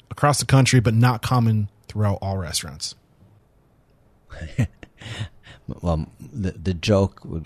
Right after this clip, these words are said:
Speaker 2: was gonna be pushy, but I think everybody's pushy. Um, no, I, I, it, similar to Considerate, which is empathy.
Speaker 1: Mm-hmm.
Speaker 2: You know, we, we use that a lot.
Speaker 1: Yep.
Speaker 2: Think about our customer.
Speaker 1: Mm-hmm.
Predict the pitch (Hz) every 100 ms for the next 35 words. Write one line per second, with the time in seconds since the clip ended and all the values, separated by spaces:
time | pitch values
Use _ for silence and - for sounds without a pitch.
0 | - 90 80 87 80 71 - 87 87 101
1 | 82 85 87 82 101 78 71 73 71 -
2 | 73 71 - 85 92 - 135 - - 107
3 | 95 87 85 _ _ 127 143 123 - -
4 | - - _ 135 - 185 - _ - -
5 | _ _ - - - - 160 139 123 -
6 | 107 98 110 98 90 90 95 95 92 -
7 | 85 98 92 - 110 - 107 92 - 98
8 | - 101 95 87 90 80 73 - _ -
9 | 87 - - 131 120 107 98 92 - 170
10 | - 87 - 78 - - 76 85 101 95